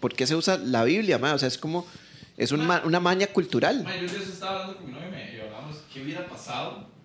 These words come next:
Speaker 2: si, digamos, los españoles no nos hubieran, no hubieran masacrado a toda América, mae, en la, en la conquista? Porque, digamos, uno va, digamos, a México, en donde está la Catedral de México, se me olvidó cómo se llama ahí, en Zócalo, mae.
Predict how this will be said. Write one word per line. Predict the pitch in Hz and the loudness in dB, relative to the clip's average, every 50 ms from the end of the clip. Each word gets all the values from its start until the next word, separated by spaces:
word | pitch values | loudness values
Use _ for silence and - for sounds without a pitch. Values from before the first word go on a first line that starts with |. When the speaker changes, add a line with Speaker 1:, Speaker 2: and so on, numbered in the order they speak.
| - - - - - - - - - - - - - - - - - - - - - | -20 -20 -20 -20 -20 -20 -20 -20 -20 -20 -20 -20 -20 -20 -20 -20 -20 -20 -20 -20 -20
Speaker 2:
si, | - - - 131 127 120 120 113 113 | -20 -14 -10 -8 -6 -6 -6 -8 -8
digamos, | - 127 - 139 127 - - 113 113 | -10 -10 -10 -10 -10 -12 -14 -16 -16
los | 110 107 101 | -14 -14 -12
españoles | - 107 104 104 107 113 120 | -6 -4 -2 -2 -2 -2 -2
no | 127 127 131 | -2 -2 -2
nos | 131 - | -2 -2
hubieran, | 135 127 127 143 139 120 104 98 101 - - - - - - - 151 | 0 0 2 2 2 0 -2 -4 -4 -8 -10 -14 -18 -16 -12 -6 -4
no | 120 117 | -2 0
hubieran | 117 123 131 147 147 143 | 2 4 6 6 6 6
masacrado | 139 123 - - 104 104 - - 123 120 131 135 139 | 6 4 2 0 -2 -4 0 2 6 6 8 8 8
a | - - | 6 6
toda | 139 131 - 180 | 4 2 4 4
América, | 151 147 - 190 175 151 143 - - 101 - | 6 6 6 8 8 8 6 6 2 0 0
mae, | 104 104 139 180 175 - - - - - - 117 | 0 -2 0 0 -2 -2 -6 -10 -14 -10 -8 -4
en | 113 107 | -2 0
la, | 101 98 101 | 0 -2 -2
en | 110 104 | -2 -4
la | 104 | -4
conquista? | 98 90 98 101 101 143 160 165 - - - 101 - - - - - - - - - - - - - - - - - - - - - - - - - - - - | -4 -6 -6 -4 2 2 2 2 2 -4 -8 -10 -12 -12 -16 -18 -18 -18 -18 -16 -16 -16 -16 -16 -16 -16 -16 -16 -16 -18 -16 -16 -16 -18 -18 -18 -18 -18 -16 -2
Porque, | - 143 135 - 147 | 2 2 4 4 6
digamos, | 139 156 156 147 - - | 8 8 8 8 6 4
uno | 139 139 156 | 4 6 8
va, | 165 165 180 | 8 8 8
digamos, | 180 180 175 147 - | 8 8 6 6 4
a | 107 | 4
México, | 107 127 147 175 202 202 - - 294 - - - - - - - - - - - | 4 4 6 6 6 6 4 2 -2 -4 -6 -10 -14 -16 -18 -18 -18 -18 -12 -6
en | 143 127 113 110 107 104 104 | -4 -2 0 0 2 2 2
donde | 101 101 101 - | 2 2 0 0
está | - 110 107 110 123 143 143 123 | 0 0 2 2 4 4 4 2
la | 113 107 104 104 101 101 | 2 0 0 0 -2 -2
Catedral | 101 101 98 - 104 104 107 110 120 139 139 | -4 -6 -6 -4 -2 -2 0 0 0 0 2
de | 139 127 | 0 0
México, | 127 147 151 151 - 113 | 2 4 2 2 2 0
se | 107 | -4
me | 104 101 | -2 -2
olvidó | 202 208 220 - - | -2 -2 -4 -4 -4
cómo | 147 127 | -8 -6
se | - 131 | -4 -4
llama | 131 143 - | -6 -4 -6
ahí, | - - 147 - - - | -6 -4 -4 -4 -4 -6
en | - | 0
Zócalo, | - 151 151 - - 202 | 2 2 2 2 2 0
mae. | - - - | 0 0 -2